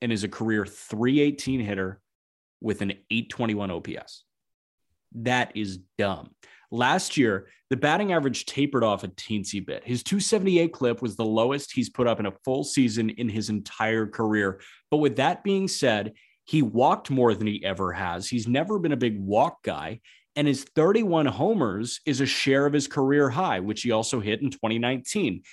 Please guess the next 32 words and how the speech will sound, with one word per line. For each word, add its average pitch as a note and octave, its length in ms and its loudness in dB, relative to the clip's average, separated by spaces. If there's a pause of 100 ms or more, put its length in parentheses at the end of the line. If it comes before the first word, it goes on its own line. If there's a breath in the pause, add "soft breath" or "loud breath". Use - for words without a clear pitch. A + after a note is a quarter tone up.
(300 loud breath)
Altuve's F3 720 4
game B2+ 560 2
is A2+ 180 -6
evolving. F#2+ 680 -2 (460 soft breath)
He D3 120 4
stole D#3+ 300 2
fifty-six C#3+ 800 0
bags D#2+ 520 -6
as A#2+ 160 -2
a A2 60 -2
twenty-four-year-old G#2 800 -2
in F#2+ 80 -8
twenty F#2 260 -6
fourteen. - 480 -12 (540)
He A#2+ 100 -4
stole B2+ 300 0
five C3 500 2
bags G2 540 -6
in C#3 160 2
twenty C3+ 260 2
twenty-one. D3 540 0 (480 soft breath)
But C3+ 140 4
what C#3 160 2
he D3 180 0
may C3 320 4
be E3 180 0
losing A#2+ 540 0
in B2 120 0
that A2 200 -2
young, G#2+ 320 -2
spry G#2+ 560 2
athleticism, G2+ 840 -4